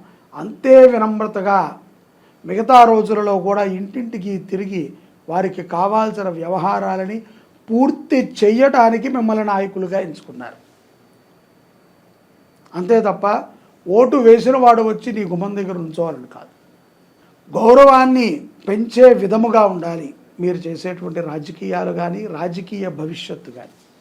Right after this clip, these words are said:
దిగజారుడు మాటలు, దిగజారుడు యొక్క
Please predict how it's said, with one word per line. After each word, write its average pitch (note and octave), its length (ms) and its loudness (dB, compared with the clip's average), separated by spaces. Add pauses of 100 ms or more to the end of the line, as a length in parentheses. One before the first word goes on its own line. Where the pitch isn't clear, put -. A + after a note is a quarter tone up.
(400)
దిగజారుడు G#3 880 2 (840)
మాటలు, F3 480 -6
దిగజారుడు G3+ 680 -2
యొక్క F3 300 -8